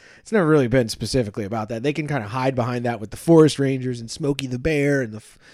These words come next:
"You must prevent forest fires," like, that kinda shit, you know? But, like, that's, like,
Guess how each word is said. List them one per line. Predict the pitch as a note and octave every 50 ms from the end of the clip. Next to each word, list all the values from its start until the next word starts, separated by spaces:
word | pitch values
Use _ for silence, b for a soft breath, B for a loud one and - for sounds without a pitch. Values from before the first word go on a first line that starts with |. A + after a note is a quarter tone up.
| b b b b
"You | b G#3 A#3
must | G#3+ G3 D3+ - -
prevent | - D3 F#3 A3 G3+ E3+
forest | - C4+ C#4+ B3+ G3+ - -
fires," | G#3 G3 F#3+ E3+ D#3+ D3 C#3 C3+
like, | C#3+ C3
that | D3 D#3+ E3 -
kinda | D#3+ E3+ C#3+ C3
shit, | A#2+ - - B2+ A#2 F2
you | B2+ C3
know? | B2 A#2 A#2 A#2+ C3 B B B B B B B B B B B -
But, | - D#3 D3+ D3 C3+ B2+
like, | C3+ C3 B2 A#2 A2+ - -
that's, | D#3+ D3 C#3+ C3+ - -
like, | C3+ B2 A#2